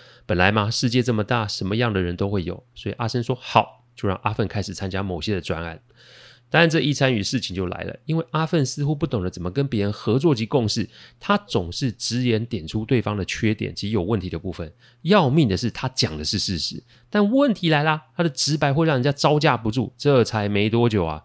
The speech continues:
部属们就有声音啊。阿生的风格啊，及过往从来都没有遇过这类型的部属，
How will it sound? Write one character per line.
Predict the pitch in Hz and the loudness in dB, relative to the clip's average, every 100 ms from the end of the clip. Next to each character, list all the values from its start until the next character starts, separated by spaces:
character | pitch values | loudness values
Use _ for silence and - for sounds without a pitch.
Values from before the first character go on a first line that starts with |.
| - - _ | -18 -20 _
部 | - 135 | -4 0
属 | 110 | 0
们 | 90 | 0
就 | 90 110 | 0 0
有 | 80 | -2
声 | - 95 | -2 -2
音 | 101 95 | -2 -4
啊。 | - - _ - - - - _ | -8 -18 _ -20 -20 -20 -20 _
阿 | - 196 | 2 2
生 | 214 220 | 4 4
的 | |
风 | 165 170 170 | 6 4 4
格 | 107 | 2
啊， | 87 82 - _ _ _ _ - - | 2 -2 -12 _ _ _ _ -18 -12
及 | - 120 | -6 0
过 | 165 127 | 2 2
往 | 101 143 | 0 -8
从 | - - 113 175 | -4 2 2 4
来 | 151 | 2
都 | 151 | 2
没 | 151 143 | 2 2
有 | - | 0
遇 | 131 | -2
过 | 120 110 | 0 0
这 | 113 | 2
类 | 107 | 0
型 | 98 85 | -2 -6
的 | |
部 | 82 90 | -6 -8
属， | - | -8